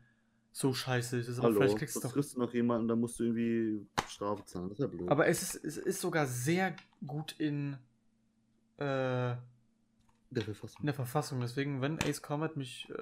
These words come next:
Speaker 1: irgendwie anruft oder so, dann
Speaker 2: Vielleicht ist ja was wert.
Speaker 1: du, ja, vielleicht ist es was wert. Ich kann mal gleich nachgucken oder so.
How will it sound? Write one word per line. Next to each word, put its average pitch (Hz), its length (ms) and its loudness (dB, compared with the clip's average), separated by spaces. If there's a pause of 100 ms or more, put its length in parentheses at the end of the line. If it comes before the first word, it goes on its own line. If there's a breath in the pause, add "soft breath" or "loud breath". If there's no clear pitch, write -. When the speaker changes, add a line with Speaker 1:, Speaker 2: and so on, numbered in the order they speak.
(400)
Speaker 1:
irgendwie 127 420 -6 (1600 loud breath)
anruft 156 380 0
oder 175 140 2
so, 165 100 -4
dann 160 120 0
Speaker 2:
Vielleicht 160 180 4
ist 170 80 -2
ja 165 60 0
was 160 180 -2
wert. 156 300 -2
Speaker 1:
du, 151 100 -2
ja, 151 380 4
vielleicht 143 240 0
ist 147 100 -4
es 147 100 -8
was 131 140 -10
wert. 131 220 2
Ich - 100 -10
kann 165 100 -2
mal 160 80 0
gleich 127 200 0
nachgucken 127 440 -2
oder 117 140 -6
so. 117 240 -12